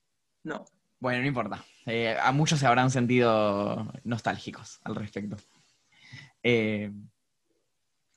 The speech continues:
Speaker 2: bueno, entonces, la, la verdad, verdad, verdad es que no sabemos o no es siempre el mismo el, la, la distribución de poderes respecto de la economía.
Speaker 1: Sí, esa, esa es la, la verdad, verdad, verdad.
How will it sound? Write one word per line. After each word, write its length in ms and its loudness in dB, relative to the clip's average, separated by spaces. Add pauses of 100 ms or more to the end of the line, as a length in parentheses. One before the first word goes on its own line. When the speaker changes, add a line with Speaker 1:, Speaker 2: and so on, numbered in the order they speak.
(120)
Speaker 2:
bueno, 200 0
entonces, 400 -2
la, 180 -2
la 200 2
verdad, 400 2
verdad, 340 4
verdad 400 4
es 120 -2
que 240 0
no 300 2
sabemos 640 0
o 140 0
no 220 2
es 80 0
siempre 320 0
el 80 -2
mismo 440 -2
el, 460 -6
la, 500 -6
la 100 -6
distribución 500 -4
de 100 -2
poderes 360 -6
respecto 380 -14
de 80 -10
la 60 -8
economía. 460 -6
Speaker 1:
Sí, 240 0
esa, 220 -4
esa 220 -4
es 60 -6
la, 340 -4
la 100 -6
verdad, 280 -2
verdad, 180 -4
verdad. 240 -10